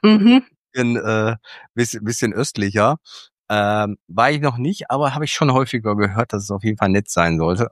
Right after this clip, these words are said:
Speaker 2: Und, äh, ja,
Speaker 1: Ja.
Speaker 2: definitiv. Und gibt's noch einen Urlaubsort, äh,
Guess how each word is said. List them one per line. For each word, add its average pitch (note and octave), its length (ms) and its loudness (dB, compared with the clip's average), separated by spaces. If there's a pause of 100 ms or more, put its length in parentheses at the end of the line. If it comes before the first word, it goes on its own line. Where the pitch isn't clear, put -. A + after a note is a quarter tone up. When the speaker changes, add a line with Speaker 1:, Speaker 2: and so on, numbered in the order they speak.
Speaker 2:
Und, F2 460 -4
äh, E2+ 240 -2 (320)
ja, A2 240 -2
Speaker 1:
Ja. C3+ 320 -6 (100)
Speaker 2:
definitiv. F#2 420 -4 (1080)
Und G#3+ 260 2
gibt's - 240 -2
noch G3 160 2
einen F#3+ 140 2
Urlaubsort, E3+ 1080 0
äh, C#3+ 440 2